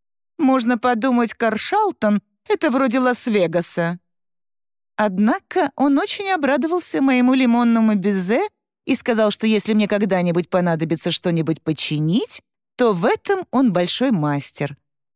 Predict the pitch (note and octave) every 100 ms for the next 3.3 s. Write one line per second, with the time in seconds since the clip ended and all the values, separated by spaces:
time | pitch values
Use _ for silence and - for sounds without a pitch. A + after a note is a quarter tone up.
0 | _ - F#3+ C#4 F#4+ B3+ G#3 - D4 F#4
1 | D#4 - G#3 - G4+ G4+ E4+ F#3+ F3 D#3
2 | D#3+ E3+ - _ - - F3 D#3+ D#3+ D3+
3 | D3 D3